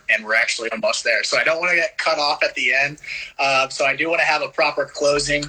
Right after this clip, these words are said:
um, 'cause this has just been a dynamite conversation. I'm gonna, we're gonna play a game just like E S P N does it, take it or leave it. I'm gonna give you four statements, and you can either explain why you're taking it or why you're leaving it,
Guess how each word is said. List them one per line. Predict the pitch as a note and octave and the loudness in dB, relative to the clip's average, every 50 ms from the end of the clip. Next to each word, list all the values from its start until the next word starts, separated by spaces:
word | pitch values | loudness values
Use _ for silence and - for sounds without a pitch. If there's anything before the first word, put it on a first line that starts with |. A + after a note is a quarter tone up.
| - - - | -8 -4 0
um, | C3 B2+ B2 B2+ C3 | 0 0 0 0 -2
'cause | C3+ B2 | -4 -2
this | C3 B2 - | -2 -2 -2
has | C3+ | -2
just | - C#3 C3 - - | -2 -2 -2 -2 -2
been | B2 A#2+ | -4 -4
a | A#2 | -4
dynamite | - - A2+ B2 B2+ B2+ B2 B2 A#2+ A2+ | -2 0 2 2 2 2 2 0 0 0
conversation. | - A2+ A2+ A#2 A#2 A2+ - B2+ B2+ - - - A#2+ A#2+ A#2 A#2 - - - - - - - - - - - | 0 0 0 0 0 -2 -2 0 2 2 2 2 2 0 -4 -8 -12 -16 -16 -14 -14 -14 -16 -16 -14 -6 -2
I'm | B2 C#3+ D3+ | -2 0 2
gonna, | F3+ E3+ E3 D#3 C#3+ - D#3 | 2 2 2 0 -2 -4 -4
we're | D3+ D#3 | -4 -2
gonna | E3 D#3+ - | -2 -2 -2
play | - F3 F3 E3+ | 0 0 0 0
a | E3 | 0
game | D3+ D3 D3 C#3+ C#3 C#3 C#3 C#3 - | 0 0 0 0 0 -2 -4 -6 -6
just | - D3+ D3 - | -4 -2 0 2
like | D#3+ D3 C#3+ - - | 2 2 0 0 -2
E | D3 D3+ | 0 0
S | D3+ D3 - | 0 0 0
P | - D3 C#3 | -2 0 0
N | C3 C3 C3 | 0 0 2
does | B2+ B2+ B2+ B2+ B2+ | 2 2 2 2 0
it, | C3 C3+ - - | -2 -4 -4 -4
take | - D3+ D3 C#3+ C#3 | 0 0 2 2 2
it | - | 0
or | D3+ D3 | 0 0
leave | C#3 C3 B2+ B2 A#2+ | 0 0 0 2 2
it. | B2 C3 - - _ _ _ - | 2 0 0 -2 _ _ _ -6
I'm | C3 C3+ | -2 0
gonna | C#3 C#3 | 0 0
give | C3+ C3+ C3 B2+ | 0 0 0 0
you | C#3 | 0
four | - - - C#3+ D3 | -2 -2 -2 0 0
statements, | D3 - - - C#3+ C#3+ - - D3+ D#3 D#3 - - - - - - - | 0 0 0 0 0 0 0 0 0 0 0 0 -2 -4 -4 -6 -6 -2
and | B2+ B2+ B2+ C3+ | -2 0 0 2
you | C#3+ C#3+ C#3 | 2 0 2
can | C#3 D3+ C#3+ C#3 | 2 0 -2 0
either | C#3 C#3+ C#3+ C#3+ C#3 C3+ | 0 0 0 2 2 2
explain | - - - - - D3 D3 D3 D3 D3 C#3+ C#3 | 2 0 -4 -4 -2 0 2 2 2 2 0 -2
why | C#3 C#3 C#3+ D3+ | 0 0 2 2
you're | D#3+ D#3+ D#3 | 2 0 0
taking | - F3 F3 E3+ - F3 | 0 0 -2 0 0 0
it | F3 F3+ F3+ - | 2 2 2 0
or | C3 C3 - - - - | 0 -2 -2 -2 0 0
why | D#3+ C3 C3 | 2 2 2
you're | B2 B2+ B2 | 2 2 0
leaving | A#2+ B2 A#2 B2+ C3+ D3+ | -2 -2 -2 -2 0 0
it, | D#3 E3 - | 0 0 0